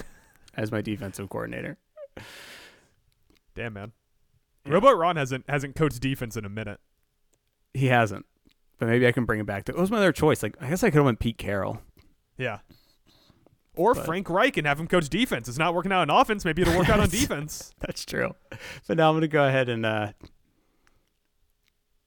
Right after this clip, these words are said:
Speaker 1: shit. I kinda wish I would've taken Carroll as my H C and Vrabel as my D C, <laughs> but it's all right.
Speaker 2: You can switch 'em. That's fine.
Speaker 1: No,
Speaker 2: They're on your
Speaker 1: can't,
Speaker 2: team.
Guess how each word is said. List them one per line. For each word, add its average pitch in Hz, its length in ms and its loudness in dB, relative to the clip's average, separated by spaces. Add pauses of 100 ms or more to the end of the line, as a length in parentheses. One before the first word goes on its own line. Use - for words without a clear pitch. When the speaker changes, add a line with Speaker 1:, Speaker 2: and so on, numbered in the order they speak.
(1080)
Speaker 1:
shit. - 360 -10
I - 40 -8
kinda 160 180 2
wish 165 140 4
I 156 40 4
would've 135 140 2
taken 120 240 0
Carroll 110 320 0
as 107 100 -4
my 107 100 -4
H 104 280 -4
C 104 180 -4
and 101 120 -6
Vrabel 104 300 -6
as 101 100 -8
my 123 120 -8
D - 120 -8
C, - 300 -6
<laughs> - 40 -20
but - 120 -6
it's - 180 -4
all 147 80 0
right. - 180 -8
Speaker 2:
You 147 80 -10
can 196 100 -4
switch 117 220 -6
'em. - 100 -4 (360)
That's 135 160 -12
fine. 110 200 -12 (500)
Speaker 1:
No, - 120 2
Speaker 2:
They're 143 80 2
on 151 80 0
your 131 100 4
Speaker 1:
can't, - 100 0
Speaker 2:
team. 139 300 -6